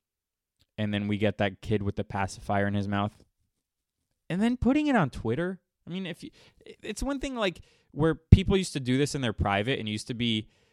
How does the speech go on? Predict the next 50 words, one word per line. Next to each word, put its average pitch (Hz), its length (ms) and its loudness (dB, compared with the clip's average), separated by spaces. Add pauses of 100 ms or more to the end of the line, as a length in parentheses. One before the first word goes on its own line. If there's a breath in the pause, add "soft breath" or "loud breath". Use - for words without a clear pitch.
(240)
ve-, 110 420 0
a 120 120 0
very 117 560 4
small 110 280 -2
segment 104 360 -4
of 98 60 -4
the 98 60 -6
population, 98 720 -2
but 104 120 -2
now 104 420 0
everything 107 400 -2
is 101 100 -6
so 107 280 -2
out 101 200 2
in 101 80 -8
the 98 80 -6
open, 98 320 -2
and 98 80 -6
you're 92 100 -6
supposed - 360 -6
to - 60 -16
celebrate 98 560 -4 (220)
the 104 100 -6
craziness, 107 720 -2 (840)
and 117 80 -2
you're, 117 80 0 (120)
and 120 100 0
you're 120 80 0
s-, - 120 -4
and 120 160 0
then, 123 200 4
and, 123 180 -2
and 120 120 -2
then 113 140 2
it's 113 140 -2
a - 40 -6
combination 110 520 0
of 101 80 -6
no 139 180 0
judgment, 120 720 0 (240)
you 127 260 0
do 147 120 2
you, 139 480 4
and 110 100 -2
all 104 160 0
that. 95 240 -2
No, 165 420 8
we 147 180 -2
need 202 160 0
judgment, 147 580 4